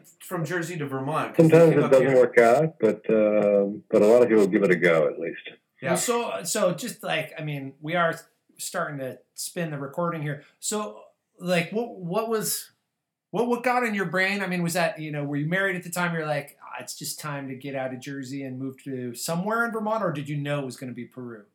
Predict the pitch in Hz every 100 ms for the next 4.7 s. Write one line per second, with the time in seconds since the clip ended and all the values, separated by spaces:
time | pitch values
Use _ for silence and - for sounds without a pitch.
0 | _ _ _ _ _ _ _ _ _ _
1 | _ - 123 113 131 147 135 - 135 123
2 | 117 - 113 98 92 98 104 - 101 95
3 | 95 101 113 - 107 90 98 - 107 101
4 | - - 113 98 - 104 92